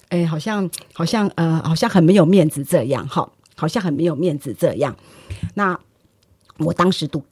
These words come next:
听到他的信息，我就，他就讲到他压力很大，他讲到说，哎，他有一些事情是他做不到的，然后同样的面对批评哦，当他当科室主任的时候，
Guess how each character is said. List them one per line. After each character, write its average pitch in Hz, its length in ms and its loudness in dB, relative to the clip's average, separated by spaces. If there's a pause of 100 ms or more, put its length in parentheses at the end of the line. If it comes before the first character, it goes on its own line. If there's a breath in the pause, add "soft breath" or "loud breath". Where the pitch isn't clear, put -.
听 190 140 -2
到 170 120 0
他 165 160 -4
的 - 80 -2
信 160 260 0
息， - 340 -8 (300 soft breath)
我 - 120 -10
就， 151 260 0
他 170 140 -6
就 170 80 0
讲 127 160 -8
到 156 120 -2
他 151 180 -6
压 160 180 -2
力 147 120 -4
很 151 120 -4 (100)
大， - 180 -6 (280 soft breath)
他 196 120 -8
讲 160 140 -6
到 165 160 -2
说， 175 260 0
哎， 226 200 -4 (200 loud breath)
他 233 160 -4
有 160 180 -2
一 156 40 -4
些 196 160 -4
事 190 160 -4
情 143 200 -8
是 160 120 -6
他 165 180 -6
做 220 160 -4
不 240 140 -10
到 139 260 -6
的， - 140 -6 (420 loud breath)
然 151 140 -6
后 160 320 -4 (500)
同 208 220 -2
样 277 180 -2
的 185 100 4
面 208 200 0
对 202 140 -2
批 - 240 -10
评 - 260 -8
哦， 127 160 -6 (220 soft breath)
当 285 160 2
他 294 300 0
当 277 260 -2
科 302 200 -2
室 302 160 -2
主 151 160 -6
任 185 160 -2
的 165 60 0
时 147 160 -4
候， 151 300 -2